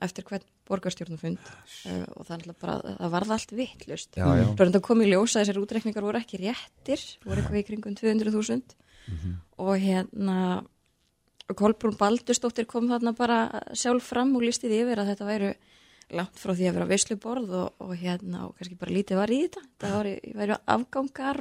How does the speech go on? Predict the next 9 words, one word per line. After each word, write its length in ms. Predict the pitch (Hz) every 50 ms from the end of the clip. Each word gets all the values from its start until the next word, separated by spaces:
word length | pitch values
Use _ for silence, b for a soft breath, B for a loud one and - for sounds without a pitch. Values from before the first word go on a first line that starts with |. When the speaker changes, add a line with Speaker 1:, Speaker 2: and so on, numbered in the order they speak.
| 240 226
Speaker 1:
og 220 | 220 214 - - - -
hérna, 680 | 226 202 208 214 214 220 - - 226 220 220 220 214 208 - B B B B B B B B B B B B - -
og 80 | - 202
hún 120 | 208 214
bara 140 | - - 240 -
borðar 400 | - 220 214 254 277 254 240 247
almennt 260 | 302 277 220 180 - -
ekki 220 | 294 - - - 247
mikið 340 | 262 320 302 - - 175